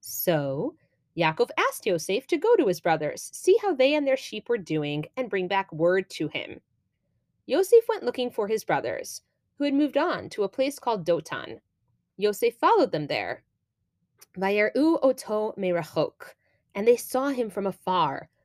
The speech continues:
and said to each other, "Look, that dreamer is coming. So now let us kill him, and we will throw him into one of the pits and say, 'A wild beast devoured him,' and let's see what becomes of his dreams."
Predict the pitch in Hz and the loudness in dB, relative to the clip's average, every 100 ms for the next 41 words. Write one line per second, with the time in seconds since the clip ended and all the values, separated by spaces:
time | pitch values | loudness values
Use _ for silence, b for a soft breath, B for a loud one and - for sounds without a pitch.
0 | _ _ - 214 - 226 214 233 208 - | _ _ -6 -6 -2 -2 -2 -4 -6 0
1 | 202 196 196 196 202 _ _ _ _ _ | 0 2 2 2 -2 _ _ _ _ _
2 | - 302 294 202 - 226 269 - 240 294 | 4 10 10 8 0 -2 -2 -4 -4 0
3 | 349 262 156 135 - - 185 123 85 - | 2 2 0 -2 -8 -6 -4 -6 -10 -16
4 | _ _ _ - 285 320 339 285 247 147 | _ _ _ -2 2 4 4 2 0 0
5 | - - - 247 180 - 160 _ _ _ | -6 -6 0 0 0 -8 -14 _ _ _
6 | 240 277 196 - 247 277 294 285 202 196 | -2 2 0 2 6 6 6 2 0 -2
7 | 233 220 165 - 247 - 190 175 - 208 | -2 -2 -4 -2 -4 -4 -6 -4 -2 0
8 | 247 294 _ _ _ 185 180 254 269 240 | 0 -2 _ _ _ -4 2 2 2 0
9 | 180 240 - 180 147 147 180 240 160 151 | -2 -8 -6 -6 -6 0 4 4 2 -2
10 | 76 - _ - 302 311 - - 220 175 | -14 -18 _ 0 2 0 -2 -8 -4 -4
11 | - 160 - 175 165 160 185 156 170 170 | -4 -6 -2 -2 -2 -4 -4 -4 -6 -4
12 | 180 175 180 220 - - | -2 -4 -4 -8 -14 -16